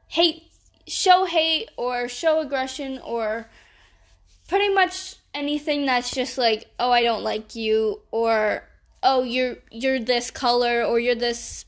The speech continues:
type of person," whether you're poor, broke.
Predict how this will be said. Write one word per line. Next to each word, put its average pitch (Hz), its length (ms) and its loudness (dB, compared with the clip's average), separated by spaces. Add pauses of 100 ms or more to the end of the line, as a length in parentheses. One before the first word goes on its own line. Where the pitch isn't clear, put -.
(200)
type 240 300 0
of 226 160 -6 (920)
person," 247 540 -2
whether 233 180 2
you're 208 160 0
poor, 233 720 2 (600)
broke. 233 500 0